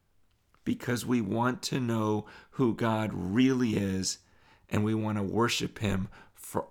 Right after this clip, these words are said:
all that he is, for his mercy and for his judgment.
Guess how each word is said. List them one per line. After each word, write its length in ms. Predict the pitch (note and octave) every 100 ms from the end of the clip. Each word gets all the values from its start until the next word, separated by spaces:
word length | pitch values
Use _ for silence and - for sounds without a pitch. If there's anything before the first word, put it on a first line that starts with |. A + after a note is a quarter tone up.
| -
all 360 | A2 A2+ A2
that 200 | G2+ G2
he 300 | - F2 F#2
is, 420 | F#2 - - - - _ _ _ _ _ _ _ _ _ _
for 360 | - - A2 A2
his 240 | B2 G#2+
mercy 640 | G2 - - - D#2+ - - _ _ _ _
and 180 | - F#2
for 240 | - -
his 240 | D#2+ - -
judgment. 480 | - - - C3